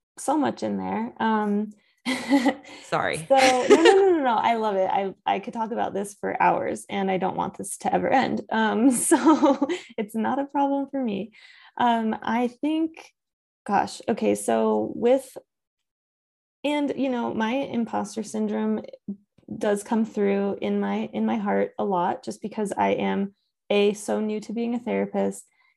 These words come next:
Speaker 1: and I'm in a pretty new relationship. I've been with my partner for three years, but in the scheme of things, like, that's so short, um, in, in,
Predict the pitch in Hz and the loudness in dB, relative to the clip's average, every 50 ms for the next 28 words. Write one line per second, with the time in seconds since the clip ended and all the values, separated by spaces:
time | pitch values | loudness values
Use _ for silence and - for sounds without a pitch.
0 | _ _ _ - 339 359 359 339 330 - - 277 262 240 240 - - 320 403 403 | _ _ _ -2 0 2 2 2 0 0 -2 -2 -2 -2 -2 -2 -2 -2 -2 -2
1 | - - - - 226 226 262 254 233 226 233 - _ _ _ _ _ _ 208 214 | -4 -4 -2 -2 0 2 2 0 0 -2 -6 -8 _ _ _ _ _ _ -6 -4
2 | 220 226 214 196 196 196 233 254 - - - - - - - - 220 220 202 196 | -2 -2 -2 0 0 2 2 0 0 -4 -12 -10 -10 -10 -6 -2 -2 -2 -2 -2
3 | - - 240 233 240 240 240 247 247 240 233 - 208 202 208 214 208 - 220 208 | -2 -2 0 0 0 -2 -2 -4 -4 -4 -4 -4 -4 -2 -2 -4 -4 -4 -6 -6
4 | - - - 262 247 214 196 202 208 214 233 226 214 220 214 214 - _ - 226 | -6 -4 -2 0 0 2 2 2 2 2 2 0 -2 -4 -4 -4 -6 _ -4 -2
5 | 220 208 208 208 - - 208 208 214 220 214 - 254 254 262 247 220 208 202 - | -2 -2 -4 -6 -4 -4 -2 -2 -2 -4 -4 -4 -2 -2 -2 0 -2 -4 -4 -2
6 | - 190 190 - - - - _ _ - - - - 190 - - - - - - | -4 -4 -4 -4 -12 -16 -18 _ _ -6 -2 -2 -2 -2 -2 -6 -2 0 2 4
7 | 208 269 - 240 - - _ _ _ _ _ _ _ 214 208 196 - 160 - 202 | 4 4 2 2 -4 -8 _ _ _ _ _ _ _ 0 0 0 0 0 0 0
8 | 202 196 185 196 - 202 196 196 190 185 185 | 0 0 0 -2 -2 0 0 2 0 0 -2